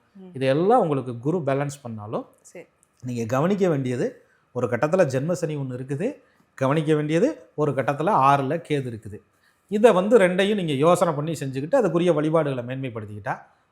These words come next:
Speaker 2: மீனா அசால்ட்டா அந்த பயிற்சியை கடந்து போயிடலாம்.
Speaker 1: சிறப்பு.
Speaker 2: அவ்வளவுதான்.
Speaker 1: So, இவ்வளோ விஷயங்கள் சொன்னீங்க சார். அதே மாதிரி இந்த வீடு, வண்டி, வாகன யோகம்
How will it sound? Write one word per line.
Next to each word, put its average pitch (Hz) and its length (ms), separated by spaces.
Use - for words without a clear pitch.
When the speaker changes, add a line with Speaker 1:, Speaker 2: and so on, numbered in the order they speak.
Speaker 2:
மீனா 185 320
அசால்ட்டா 202 540
அந்த 170 160
பயிற்சியை 135 400
கடந்து 98 260
போயிடலாம். 80 360
Speaker 1:
சிறப்பு. - 340
Speaker 2:
அவ்வளவுதான். 98 400
Speaker 1:
So, 190 160
இவ்வளோ 214 180
விஷயங்கள் 220 420
சொன்னீங்க 175 320
சார். 180 160
அதே 208 180
மாதிரி 254 200
இந்த 226 160
வீடு, 269 600
வண்டி, 208 360
வாகன 190 400
யோகம் 175 360